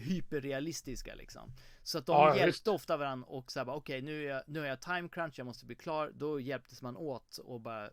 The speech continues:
Speaker 1: "Nu ritar vi bakgrunder så att, eh, svetten lackar", liksom.
Speaker 2: Ja,
Speaker 1: Så
Speaker 2: ja, visst.
Speaker 1: han gjorde, han hjälpte Mizuki, och Mizuki hjälpte till, eh, där också om det verkligen behövdes. Så tydligen
Speaker 2: Ja.
Speaker 1: så, nu blir det verkligen smalt, men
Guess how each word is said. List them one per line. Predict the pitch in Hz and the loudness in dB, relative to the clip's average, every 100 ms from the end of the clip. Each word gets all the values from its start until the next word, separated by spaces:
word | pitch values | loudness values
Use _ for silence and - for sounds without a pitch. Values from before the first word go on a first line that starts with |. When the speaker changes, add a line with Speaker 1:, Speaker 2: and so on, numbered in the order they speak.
| - - - | -16 -20 -16
Speaker 1:
"Nu | - 165 | -4 0
ritar | 175 165 156 | 2 0 -2
vi | 147 | -2
bakgrunder | 143 131 - 147 156 135 120 | 0 0 -2 -4 -2 -2 -2
så | - 120 | -4 -8
att, | 107 - | -10 -12
eh, | 123 113 | -10 -10
svetten | - 123 117 - 113 | -10 -12 -12 -12 -12
lackar", | 113 - 123 104 | -12 -12 -14 -14
liksom. | 95 - 104 - - - | -16 -18 -20 -20 -6 4
Speaker 2:
Ja, | 156 | 8
Speaker 1:
Så | 160 | 10
Speaker 2:
ja, | |
visst. | 131 180 | 8 6
Speaker 1:
han | 202 | 4
gjorde, | 196 175 185 | 2 2 0
han | 143 180 | 0 0
hjälpte | 170 151 - 151 | 0 0 -2 -6
Mizuki, | 170 165 165 160 143 | -6 -6 -8 -8 -6
och | 131 | -4
Mizuki | 156 170 156 | -4 -4 -6
hjälpte | 139 131 - | -6 -6 -8
till, | 135 127 120 117 _ - | -10 -8 -8 -12 _ -18
eh, | 67 - 110 | -16 -14 -10
där | 131 131 | -8 -8
också | 127 139 | -8 -10
om | 120 | -8
det | |
verkligen | 107 101 107 | -10 -12 -14
behövdes. | 107 117 - - - - - | -12 -12 -14 -16 -16 -18 -10
Så | 165 | -8
tydligen | 147 185 165 143 | -2 -2 2 4
Speaker 2:
Ja. | 147 - | 4 2
Speaker 1:
så, | - - - - - _ 170 | -6 -20 -20 -20 -20 _ -10
nu | 160 | -8
blir | 135 131 | -6 -4
det | |
verkligen | 135 131 - 139 | -4 -4 -6 -10
smalt, | - 139 110 | -8 -8 -8
men | 143 156 | -6 -8